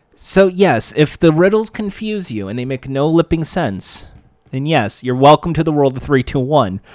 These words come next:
But these riddles in these giveaway takeaways, kinda like Let's Make a Deal, you can take this or go with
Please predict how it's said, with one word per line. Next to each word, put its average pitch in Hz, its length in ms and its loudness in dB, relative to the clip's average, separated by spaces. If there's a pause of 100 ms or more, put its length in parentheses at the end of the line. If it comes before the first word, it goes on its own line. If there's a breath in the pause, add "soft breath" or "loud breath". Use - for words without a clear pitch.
(260 loud breath)
But 156 220 0
these 185 260 -8
riddles 285 600 0
in 208 280 0
these 190 240 0
giveaway 196 480 2
takeaways, 190 600 2
kinda 175 240 -4
like 170 240 -4
Let's 147 240 -6
Make 151 220 -8
a 139 60 -2
Deal, 127 360 -4
you 135 100 -6
can 135 160 -10
take 160 340 -8
this 143 440 0
or 135 180 0
go 127 200 -4
with 147 260 -2